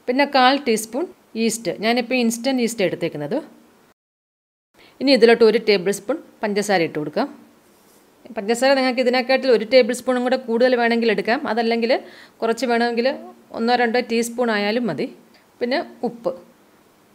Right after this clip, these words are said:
ഞാനിപ്പോൾ ഒരു കാൽ ടീസ്പൂൺ ഇട്ടിട്ടുണ്ട്. പിന്നീട് നമുക്ക് പോരാത്തത് ചേർത്ത് കൊടുക്കാം,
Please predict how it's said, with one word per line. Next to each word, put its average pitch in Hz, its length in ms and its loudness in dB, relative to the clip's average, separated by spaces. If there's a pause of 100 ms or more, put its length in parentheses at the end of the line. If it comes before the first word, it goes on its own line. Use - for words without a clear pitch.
(280)
ഞാനിപ്പോൾ 233 280 -4
ഒരു 247 160 2
കാൽ 233 200 4 (100)
ടീസ്പൂൺ 226 400 -2
ഇട്ടിട്ടുണ്ട്. 185 400 -4 (380)
പിന്നീട് 254 320 2
നമുക്ക് 226 280 0 (140)
പോരാത്തത് 214 460 2
ചേർത്ത് 175 220 0
കൊടുക്കാം, 214 280 -4